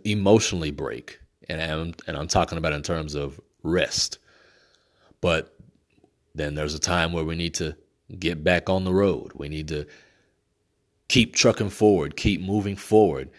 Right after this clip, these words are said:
keep going up that escalator of excellence, as opposed to going down towards the dungeon of dormancy. Ooh, I tell you, I, I may make that as a social media post. I, I bless myself saying the, the,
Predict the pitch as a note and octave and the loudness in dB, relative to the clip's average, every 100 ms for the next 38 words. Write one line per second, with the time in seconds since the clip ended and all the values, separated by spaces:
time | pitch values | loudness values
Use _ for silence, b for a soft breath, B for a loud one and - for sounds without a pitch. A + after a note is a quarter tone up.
0 | b - A2+ G2+ G#2+ G#2 - A#2 A#2+ - | b -2 0 2 2 2 0 0 0 0
1 | - b b G2+ - A2 G#2+ - G2+ G2+ | -14 b b 0 0 0 0 2 4 4
2 | G2 - F#2+ - G2+ - - D#2+ C#2 - | 4 2 -4 -6 -6 -2 -4 -6 -8 -10
3 | - b b b F2+ F2+ F2+ G2 F#2 - | -10 b b b -4 -2 4 4 4 0
4 | F2+ E2+ b b - F2+ F2 E2+ E2 E2+ | -2 -2 b b -4 -2 0 -2 -4 0
5 | F#2 F2 C#2+ C2 B1+ - D#2+ D2+ - D2+ | 2 2 -2 -6 -10 -6 -4 -4 -6 -8
6 | C#2+ E2+ D#2 E2 D2 D#2+ D2 D#2+ E2 D2+ | -4 -6 -4 -8 -8 -10 -6 -4 -2 -4
7 | B1+ - G#1 - - _ _ _ _ _ | -4 -4 -6 -10 -20 _ _ _ _ _
8 | _ - D4 E2+ - F#2 D#2+ C#2+ D#2+ D2+ | _ 0 4 4 2 0 0 -2 -2 -2
9 | F2 E2+ D#2+ E2+ D#2+ E2+ E2 D#2+ C#2 C2+ | -2 -2 -4 -4 -4 -2 -2 -2 -4 -10
10 | b b b - F#2 F2+ F#2+ E2+ F2+ E2+ | b b b -2 0 2 0 0 0 -2
11 | D#2+ F#2 D2 - E2 D#2+ B E2 F#2+ G2 | 0 0 0 0 -2 -2 B 0 2 4
12 | G2 - F2+ D#2+ A2+ F#2 F2 - F#2+ F2 | 2 2 0 0 2 2 0 -2 -2 -2
13 | D#2+ D2+ D2 B B - D#2 C#2+ | -4 -6 -6 B B -8 -6 -8